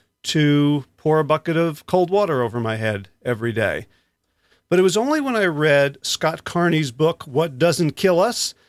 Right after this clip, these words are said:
How Freezing Water, Extreme Altitude, and Environmental Conditioning Will Renew Our Lost Evolutionary Strength,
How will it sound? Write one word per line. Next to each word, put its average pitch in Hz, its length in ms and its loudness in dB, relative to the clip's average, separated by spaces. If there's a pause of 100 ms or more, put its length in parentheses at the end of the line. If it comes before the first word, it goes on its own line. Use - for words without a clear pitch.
(100)
How 147 200 0
Freezing 156 480 0
Water, 131 400 2
Extreme 180 460 0
Altitude, 156 560 -2
and 143 120 -2
Environmental 143 680 0
Conditioning 143 720 0
Will 131 200 -2
Renew 147 460 2
Our 135 160 -2
Lost 143 400 -2
Evolutionary 139 720 0
Strength, 180 500 -2